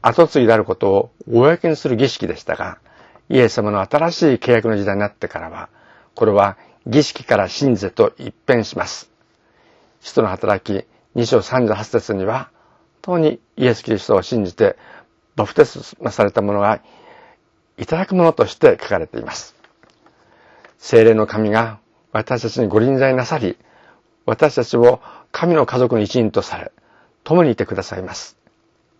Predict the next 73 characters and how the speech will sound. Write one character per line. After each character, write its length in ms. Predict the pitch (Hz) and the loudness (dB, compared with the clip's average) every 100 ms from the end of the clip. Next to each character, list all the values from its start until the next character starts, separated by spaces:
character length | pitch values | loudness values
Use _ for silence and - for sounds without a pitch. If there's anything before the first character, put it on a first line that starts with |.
| _ | _
今 260 | 139 113 98 | -4 -2 2
は 260 | 107 113 110 | 4 2 -2
世 120 | - 135 | -2 2
の 100 | 101 | 2
終 100 | 90 | 2
わ 80 | |
り 80 | 110 | 0
で 100 | 110 | -2
す。 220 | - - _ _ _ _ _ _ _ _ | -8 -16 _ _ _ _ _ _ _ _
こ 120 | - | -2
の 100 | 139 | 0
方 200 | 135 135 | 0 -2
に 80 | 127 | -2
助 280 | 104 107 139 | -4 -2 0
け 40 | |
ら 100 | 123 | 2
れ 80 | 95 | 0
て、 280 | - - - _ _ _ - | -2 -4 -4 _ _ _ -4
キ 100 | 123 | -2
リ 80 | 127 | 0
ス 60 | |
ト 60 | 139 | 0
の 60 | |
う 40 | 123 | 0
ち 120 | - | 0
に 80 | 123 | 0
留 180 | - 110 | 2 0
ま 120 | 135 | 0
り 60 | 117 | -2
続 200 | - 120 | -2 0
け 80 | 113 | 0
な 120 | 110 | -2
さ 160 | 104 | -8
い 80 | 104 | -14
と 240 | - 113 - | 0 2 4
ヨ 120 | 113 | 0
ハ 80 | 107 | -2
ネ 60 | 87 | -4
は 80 | |
勧 200 | 82 - | -6 -12
め 60 | 82 | -14
ま 120 | - | -16
す。 220 | - - _ _ _ _ _ _ _ _ _ _ - | -20 -20 _ _ _ _ _ _ _ _ _ _ -8
こ 140 | 104 | -4
の 60 | 104 | -4
一 80 | |
週 260 | - - 104 | -4 -2 -2
間、 340 | - 101 95 - _ _ _ - | 0 -4 -6 -16 _ _ _ -6
こ 100 | 123 | -2
の 80 | 110 | -2
お 40 | |
方 280 | 135 - 139 | -2 2 4
を 80 | 123 | 4
知 120 | 135 | 2
る 220 | 117 110 | 4 4
喜 120 | 107 104 | 2 0
び 140 | 110 | 4
を 180 | 101 - - _ _ | 2 0 -10 _ _
ぜ 140 | 147 147 | -2 -2
ひ 160 | 117 | -2
じ 120 | 90 | -6
っ 60 | 104 | -10
く 140 | - 170 | -2 -2
り 100 | 156 | 2
と 120 | 95 | 0
味 140 | 92 | 0
わ 80 | 101 | -6
っ 40 | |
て 80 | - | -6
く 60 | 101 | -10
だ 100 | 101 | -10
さ 160 | - | -12
い。 80 | 71 | -14